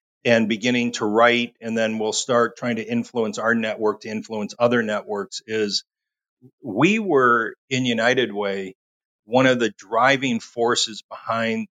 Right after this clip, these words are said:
the program logic model outcome measurement tool. You know, this idea that everything's gotta line up behind a program. And we drifted away over time from that settlement house movement of,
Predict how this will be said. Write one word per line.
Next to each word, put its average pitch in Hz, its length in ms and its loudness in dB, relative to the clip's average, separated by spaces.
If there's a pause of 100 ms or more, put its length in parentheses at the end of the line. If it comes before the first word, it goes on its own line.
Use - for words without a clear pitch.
the - 40 -20 (100)
program 123 540 0
logic 113 500 -2 (220)
model 107 560 2
outcome 110 520 -2
measurement 107 440 0 (200)
tool. 104 400 -4 (600)
You 117 60 -4
know, 113 100 4
this 110 200 2
idea 123 400 2
that 120 160 -2
everything's 123 420 -4
gotta 113 180 0
line 110 300 -2
up 117 160 -4
behind 110 300 -6
a 98 60 -6
program. 95 580 -4 (680)
And 117 320 4
we 117 140 -2
drifted 139 480 2
away 127 340 0
over 113 280 2
time 127 460 -4
from 113 420 -4
that 113 200 -2
settlement 143 420 0
house - 320 -8
movement 95 380 -8
of, 101 220 -2